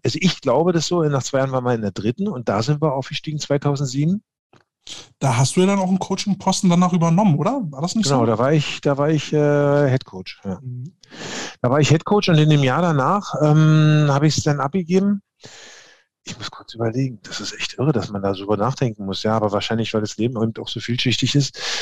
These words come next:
Speaker 1: ähm, hat, äh, Boris Rauhut ein Jahr die Männer trainiert und dann kam Kim Kutschi und hat die Jungs, äh, wieder nach oben geführt in die Bundesliga.
Speaker 2: Mhm.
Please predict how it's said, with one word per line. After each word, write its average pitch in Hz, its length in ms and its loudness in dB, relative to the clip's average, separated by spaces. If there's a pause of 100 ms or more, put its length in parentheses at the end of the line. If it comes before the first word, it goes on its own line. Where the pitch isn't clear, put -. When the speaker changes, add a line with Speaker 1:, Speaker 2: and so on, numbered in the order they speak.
(520)
Speaker 1:
ähm, 127 800 2
hat, - 340 -2
äh, 123 260 4
Boris 113 340 -2
Rauhut 127 320 0
ein 147 180 0
Jahr 165 180 2
die 160 100 2
Männer 160 240 2
trainiert 165 320 0
und 143 120 -2
dann 127 140 -2
kam 151 400 0
Kim 151 200 -6
Kutschi 95 520 -6
und 101 160 -6
hat 113 200 -4
die 117 280 6
Jungs, - 800 -2
äh, 135 640 2 (760)
wieder 147 260 2
nach 147 140 2
oben 139 200 -2
geführt 147 260 0
in 156 60 0
die 156 80 2
Bundesliga. 95 500 -6 (220)
Speaker 2:
Mhm. 127 540 -8